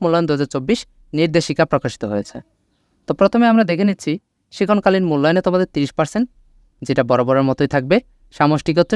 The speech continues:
সত্তর পার্সেন্ট থাকবে। তো শিক্ষণকালীন মূল্যায়নের জন্য অ্যাসাইনমেন্ট, ব্যবহারিক কাজ, অনুসন্ধানমূলক কাজ, প্রকল্প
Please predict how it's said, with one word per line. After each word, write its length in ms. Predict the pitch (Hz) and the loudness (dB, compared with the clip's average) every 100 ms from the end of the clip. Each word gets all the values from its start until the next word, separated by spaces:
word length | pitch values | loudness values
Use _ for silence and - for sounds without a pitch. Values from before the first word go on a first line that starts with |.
| - | -4
সত্তর 240 | 147 131 123 | -4 -2 -4
পার্সেন্ট 220 | - 113 | -2 -4
থাকবে। 200 | 104 - - _ _ - | -4 -6 -12 _ _ -8
তো 40 | - | -4
শিক্ষণকালীন 420 | 190 214 214 220 190 | 0 2 2 2 2
মূল্যায়নের 360 | 180 202 220 208 | 2 2 0 -2
জন্য 160 | 151 180 _ _ _ 143 | -2 -4 _ _ _ -8
অ্যাসাইনমেন্ট, 420 | 139 175 185 185 131 | -2 0 0 0 0
ব্যবহারিক 280 | 135 156 - | 0 0 2
কাজ, 120 | 185 - _ _ _ 151 | 0 0 _ _ _ -6
অনুসন্ধানমূলক 600 | 156 190 196 214 214 208 | -4 0 0 2 2 2
কাজ, 120 | 220 - - | 0 0 -4
প্রকল্প 300 | 156 170 | -2 -2